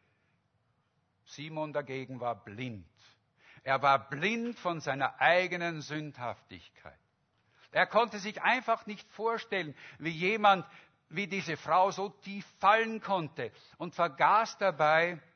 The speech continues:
dass Sünde nicht nur das ist,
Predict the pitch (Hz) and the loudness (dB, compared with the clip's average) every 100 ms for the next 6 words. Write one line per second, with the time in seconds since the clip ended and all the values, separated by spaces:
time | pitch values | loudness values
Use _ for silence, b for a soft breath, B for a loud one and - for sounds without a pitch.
0 | _ _ _ _ _ _ _ _ _ _ | _ _ _ _ _ _ _ _ _ _
1 | _ _ _ _ _ _ _ _ _ _ | _ _ _ _ _ _ _ _ _ _
2 | - 120 - 151 151 156 - 143 139 139 | -18 -16 -12 -12 -10 -12 -12 -6 -4 -4
3 | 139 135 - - | -6 -14 -16 -20